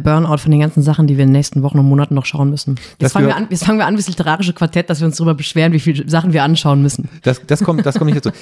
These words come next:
Speaker 1: <laughs>
Speaker 2: Was ein bisschen schade ist, dass die Macher von Breaking Bad haben mit, äh, Better Call Saul, äh, mit der Serie einmal schon gezeigt, dass es geht, also dass man so einen Spin-off machen kann,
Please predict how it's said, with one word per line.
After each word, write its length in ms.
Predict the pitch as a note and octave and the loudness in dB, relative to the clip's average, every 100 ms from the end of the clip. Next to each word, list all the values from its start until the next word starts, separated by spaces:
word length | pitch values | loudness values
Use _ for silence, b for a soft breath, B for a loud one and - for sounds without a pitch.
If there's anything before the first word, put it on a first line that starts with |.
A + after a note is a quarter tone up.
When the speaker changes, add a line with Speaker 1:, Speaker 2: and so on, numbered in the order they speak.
| - | -18
Speaker 1:
<laughs> 160 | _ | _
Speaker 2:
Was 160 | - E3 | -4 0
ein 80 | E3 | 2
bisschen 240 | G3 F3 | 2 0
schade 320 | D#3+ C#3+ D3 | -2 0 2
ist, 360 | C#3 C3+ - - | 2 0 -2 -2
dass 260 | A#2+ - - | -2 -2 -2
die 100 | G#2+ | 0
Macher 400 | C#3 D3 C3+ B2 | 2 2 0 0
von 400 | - A2 A2 G#2+ | 0 2 4 2
Breaking 300 | A2 A2 G#2+ | 0 0 -2
Bad 180 | A2+ | -2
haben 300 | A2+ A2 A2 | -2 0 2
mit, 200 | G#2 G2+ | 0 -2
äh, 160 | - G2 | -4 -4
Better 260 | F2+ A#2+ A#2+ | -2 -4 -6
Call 260 | G#2+ G#2+ | -6 -6
Saul, 540 | - - B2+ B2+ C3 - | -6 -4 0 0 0 -2
äh, 60 | G#2 | -2
mit 160 | G#2 | 0
der 100 | G#2+ | 0
Serie 340 | G2 A2 G#2+ G#2 | -2 0 -2 0
einmal 260 | G#2 B2+ B2 | 0 0 -2
schon 160 | A#2+ | -4
gezeigt, 480 | G2+ - - A#2 A#2+ | -6 -10 -4 -4 -2
dass 140 | A2 | -6
es 140 | G2+ - | -6 -6
geht, 220 | G#2+ A2 | -2 -2
also 160 | F2+ F#2 | -2 -4
dass 160 | G2 | -2
man 120 | G2+ | -2
so 60 | F#2 | -2
einen 40 | |
Spin-off 360 | F#2 - A#2 G2+ | -4 -2 -2 -2
machen 260 | A2+ A2 G#2+ | -4 -4 -4
kann, 260 | G#2+ G#2 | -2 -2